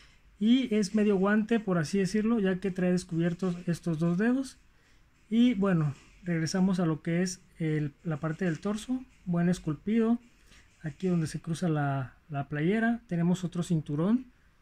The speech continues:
Y también tenemos los mismos detalles en diferentes texturas o materiales. La hebilla. Vean nada más. Vean nada más. Aquí es donde se ancla las,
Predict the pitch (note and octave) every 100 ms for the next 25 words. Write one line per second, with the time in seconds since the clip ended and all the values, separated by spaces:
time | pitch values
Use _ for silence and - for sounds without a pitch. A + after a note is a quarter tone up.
0 | _ _ F#3 G3+ G3+ F3 E3 E3 F3+ E3+
1 | E3+ F3 E3+ D3+ D3 D#3+ F3 F3+ D3+ C#3
2 | - D#3 E3+ G#3+ - - D#3 C#3+ C#3+ C#3+
3 | D3+ E3+ - C#3 - E3 F3+ F3 C#3+ C3+
4 | C#3+ D3+ E3+ A3 A3+ - _ _ _ -
5 | C#3+ C#3+ E3 E3+ F#3+ A3+ - _ _ _
6 | _ _ _ _ _ E3 D#3+ D#3 D#3 D3
7 | D3 G3+ - - _ _ _ _ _ _
8 | _ _ _ _ _ _ _ _ - E3
9 | F3 F3+ D#3+ D#3 D#3 A3+ G3 D#3+ F3+ G3
10 | F3+ F3+ D#3 - D3+ D#3+ F3 E3 D3 C3+
11 | -